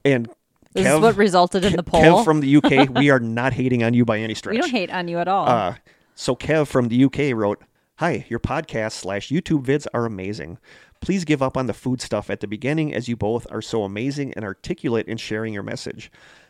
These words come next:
Speaker 1: I don't mean to criticize, but I find myself getting frustrated while listening and waiting for the true message to get started. I usually listen while I am busy doing household chores.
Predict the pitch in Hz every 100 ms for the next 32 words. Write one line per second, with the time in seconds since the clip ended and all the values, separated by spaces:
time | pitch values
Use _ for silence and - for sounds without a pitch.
0 | - 117 147 147 156 151 135 127 - 127
1 | 123 - 101 143 104 127 135 - 135 131
2 | 120 - 123 - 131 123 113 101 110 135
3 | 143 139 107 107 120 117 110 101 - 135
4 | 131 107 - 113 - - - 147 151 -
5 | - - - - - _ - 123 147 170
6 | 139 139 - 131 123 120 110 117 127 123
7 | 123 117 110 - 117 - 82 67 -